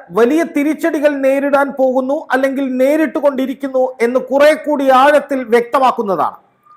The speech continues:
ഹമാസിന്റെ നേതൃത്വത്തിൽ വടക്കൻ ഗസയിൽ ഭരണം തിരിച്ചുപിടിച്ച് അവിടുത്തെ തെരുവുകളിൽ ഹമാസിന്റെ ആളുകൾ തോക്കേന്തി പട്രോളിംഗ് നടത്തുകയാണെന്ന് ഇസ്രായേലിന്റെ കേണൽ തുറന്നു പറയുന്നത്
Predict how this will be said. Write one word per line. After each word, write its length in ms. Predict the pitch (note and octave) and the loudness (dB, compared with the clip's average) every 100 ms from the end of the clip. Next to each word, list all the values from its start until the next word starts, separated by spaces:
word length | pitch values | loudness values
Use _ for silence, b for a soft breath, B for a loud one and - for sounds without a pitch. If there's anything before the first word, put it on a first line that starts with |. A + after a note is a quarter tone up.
| _ _ _ _ _ - - | _ _ _ _ _ -20 -2
ഹമാസിന്റെ 500 | G#3+ B3+ C#4+ D4+ C#4+ | 2 4 4 2 0
നേതൃത്വത്തിൽ 680 | C#4 C#4 C#4 C#4 A#3 C#4 D4 G3+ | 0 0 0 -2 0 -2 -2 0
വടക്കൻ 440 | B3 C#4+ E4 D#4 | 0 0 -2 0
ഗസയിൽ 440 | C#4+ C#4+ C#4 C4 G#3+ | 0 0 -4 -2 0
ഭരണം 400 | B3+ D4 D#4 C4 | 2 2 0 -2
തിരിച്ചുപിടിച്ച് 760 | C4+ C#4+ C#4+ D4 C4+ - E3 - _ _ _ F#3+ | -4 -2 -2 -2 -2 -2 -4 -4 _ _ _ 2
അവിടുത്തെ 300 | C#4+ D#4+ D#4 | 2 0 -2
തെരുവുകളിൽ 680 | D#4 C4+ D4+ D4 C#4+ C4+ - _ _ _ _ A3 | 0 0 0 0 0 0 -6 _ _ _ _ -2
ഹമാസിന്റെ 640 | B3+ D4+ D#4 D#4 D4 C#4+ | 2 2 2 -2 2 4
ആളുകൾ 340 | C#4 D4 C#4 | 4 4 2
തോക്കേന്തി 840 | C4+ C4+ C#4 C4 D4+ D4 C#4+ C4+ - | 0 2 2 2 -2 -2 -4 -4 -4
പട്രോളിംഗ് 540 | B3+ - E4 D#4+ D#4+ D4+ | -4 0 2 2 2 -2
നടത്തുകയാണെന്ന് 880 | C#4+ D4 C#4+ C4+ C4 C4 A#3+ - - - A3 | -2 -2 0 2 2 2 0 -2 -12 -8 -6
ഇസ്രായേലിന്റെ 640 | A3+ D4+ D4+ D4 C#4 C4+ | 0 4 4 2 -2 0
കേണൽ 300 | C4 C#4 C#4 | 0 0 0
തുറന്നു 420 | C4+ C4+ C#4 D4+ D#4 | -2 0 2 2 2
പറയുന്നത് 600 | C#4+ C4+ B3+ A#3 D#3 | 2 2 0 -2 -2